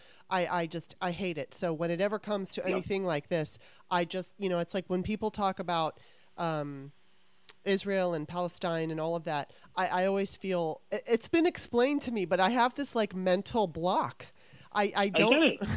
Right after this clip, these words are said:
Speaker 1: <laughs> I don't under-, and I, I think part of the reason why is just because that part of the world is so, it can be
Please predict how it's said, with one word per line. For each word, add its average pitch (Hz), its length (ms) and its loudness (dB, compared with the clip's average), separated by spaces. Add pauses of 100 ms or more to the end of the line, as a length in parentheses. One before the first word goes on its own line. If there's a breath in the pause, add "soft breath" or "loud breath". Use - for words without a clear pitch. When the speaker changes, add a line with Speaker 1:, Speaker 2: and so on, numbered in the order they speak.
Speaker 1:
<laughs> 370 200 6
I - 100 6
don't 240 280 4
under-, 277 180 4
and 233 160 2
I, 240 140 4 (100)
I 220 140 2
think 269 440 -4 (300 loud breath)
part 262 280 0
of 277 140 -6
the 240 100 -2
reason 226 500 -2
why 208 320 0
is 175 260 -4
just 214 240 -6
because 202 440 -4 (280 soft breath)
that 220 440 0
part 262 240 0
of 220 140 -6
the 220 80 0
world 208 420 0
is 165 100 -6
so, 220 340 -2
it 196 200 -6
can 214 220 -4
be 175 420 -4